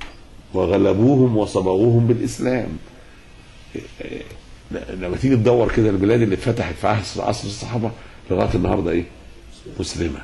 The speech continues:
لأن هم غرسوا فيها الإسلام فعلًا. بلاد تانية كانت في يوم من الأيام، يوم من الأيام كانت النمسا دي مثلًا، وصربيا كلها كانت إيه، واليونان كلها كانت إيه؟ كانت بلاد تحت الإسلام،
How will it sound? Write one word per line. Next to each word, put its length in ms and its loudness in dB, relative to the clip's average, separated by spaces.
لأن 160 -4
هم 200 0
غرسوا 460 2
فيها 180 -2
الإسلام 340 -6
فعلًا. 500 -8
بلاد 200 4
تانية 280 2
كانت 220 -2
في 80 -2
يوم 100 0
من 80 2
الأيام، 280 2
يوم 460 2
من 60 0
الأيام 240 2
كانت 180 -2
النمسا 500 2
دي 120 2
مثلًا، 440 0
وصربيا 840 2
كلها 240 0
كانت 220 -6
إيه، 80 2
واليونان 680 2
كلها 280 0
كانت 240 -4
إيه؟ 140 0
كانت 240 -4
بلاد 220 2
تحت 220 -4
الإسلام، 440 -6